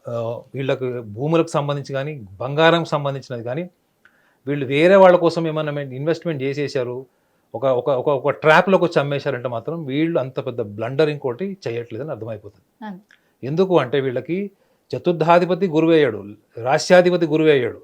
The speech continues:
Speaker 1: అందులో పోయి మిథునంలో ఉన్నాడు. So
Speaker 2: ఓకే.
Speaker 1: వీళ్ళ చుట్టుపక్కల అందరూ కూడా దొంగలు, ఫ్రాడ్ పీపుల్, వీళ్ళని మోసం చేసేవాళ్ళు, ఎంటైజ్ చేసేవాళ్ళు ఉంటారు. వాళ్ళ
Speaker 2: ఉంటారు.
Speaker 1: సిబ్లింగ్స్ కూడా కావచ్చు. I'm not saying that all siblings.
Speaker 2: Hmm.
Speaker 1: వాళ్ళ, వాళ్ళ, వాళ్ళ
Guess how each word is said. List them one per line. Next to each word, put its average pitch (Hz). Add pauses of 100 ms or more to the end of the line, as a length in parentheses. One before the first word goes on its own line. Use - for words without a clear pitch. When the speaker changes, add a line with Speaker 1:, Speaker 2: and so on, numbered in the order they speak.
(100)
Speaker 1:
అందులో 147
పోయి 151
మిథునంలో 139
ఉన్నాడు. 101 (280)
So 233
Speaker 2:
ఓకే. 160
Speaker 1:
వీళ్ళ 156
చుట్టుపక్కల 180
అందరూ 156
కూడా 156
దొంగలు, 143
ఫ్రాడ్ 156
పీపుల్, 139 (500)
వీళ్ళని 135
మోసం 151
చేసేవాళ్ళు, 147
ఎంటైజ్ 139
చేసేవాళ్ళు 135
ఉంటారు. 117
వాళ్ళ 120
Speaker 2:
ఉంటారు. 143
Speaker 1:
సిబ్లింగ్స్ 156
కూడా 180
కావచ్చు. 117 (480)
I'm 113
not 151 (140)
saying 147
that 135
all 139
siblings. 117 (320)
Speaker 2:
Hmm. 226 (160)
Speaker 1:
వాళ్ళ, 123
వాళ్ళ, 127 (200)
వాళ్ళ 127